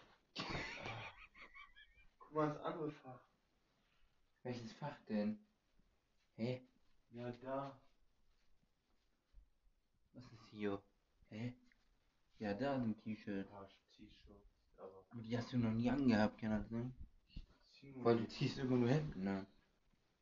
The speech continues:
Speaker 2: Ich hab
Speaker 1: Ja.
Speaker 2: dich noch nie im T-Shirt rumlaufen sehen, außer beim Sport.
Speaker 1: <laughs>
Speaker 2: Ja, das ist ehrlich so.
Speaker 1: Die mal gesagt haben, da, da kommt wieder mit Hemd, ey.
Speaker 2: Wer hat das gesagt?
Speaker 1: Ja, ihr, ey.
Speaker 2: Ja,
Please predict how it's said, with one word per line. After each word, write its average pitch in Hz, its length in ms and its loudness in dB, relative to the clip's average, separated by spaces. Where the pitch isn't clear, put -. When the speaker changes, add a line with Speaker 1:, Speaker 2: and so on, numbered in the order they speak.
Speaker 2:
Ich 123 80 -12
hab 127 100 -2
Speaker 1:
Ja. 127 40 2
Speaker 2:
dich 123 100 0
noch 123 100 0
nie 131 140 0
im 135 80 0
T-Shirt 127 300 -10
rumlaufen 98 480 2
sehen, 98 140 -2
außer 117 240 0
beim 113 180 -10
Sport. 92 480 -4
Speaker 1:
<laughs> - 680 -14
Speaker 2:
Ja, 110 200 4
das 107 120 0
ist - 180 -16
ehrlich 143 360 2
so. 117 80 4
Speaker 1:
Die 113 220 10
mal 113 260 8
gesagt - 400 0
haben, - 180 2
da, 110 120 6
da 104 540 -4
kommt 120 280 -2
wieder 117 180 4
mit 117 200 2
Hemd, 135 480 6
ey. 131 320 6
Speaker 2:
Wer 113 200 4
hat 107 80 2
das 107 180 4
gesagt? 101 440 4
Speaker 1:
Ja, - 120 -2
ihr, 147 220 6
ey. 95 200 4
Speaker 2:
Ja, 95 320 2